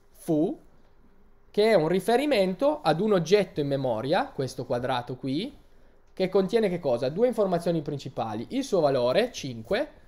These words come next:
ma anche il suo tipo, un intero. Poi definisco un'altra variabile, bar uguale sei.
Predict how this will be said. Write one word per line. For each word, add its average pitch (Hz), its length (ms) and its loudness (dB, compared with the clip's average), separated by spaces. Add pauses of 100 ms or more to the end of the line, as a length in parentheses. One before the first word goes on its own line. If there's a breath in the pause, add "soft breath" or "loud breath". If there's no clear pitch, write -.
(180)
ma 220 160 2
anche 165 180 2
il 165 60 0
suo 160 140 -2
tipo, 131 520 -2
un 180 120 -4
intero. 123 640 -6 (3250 soft breath)
Poi 285 160 6
definisco 269 460 -2
un'altra 208 260 4
variabile, 156 760 2
bar 196 580 4
uguale 156 360 6
sei. 131 460 -2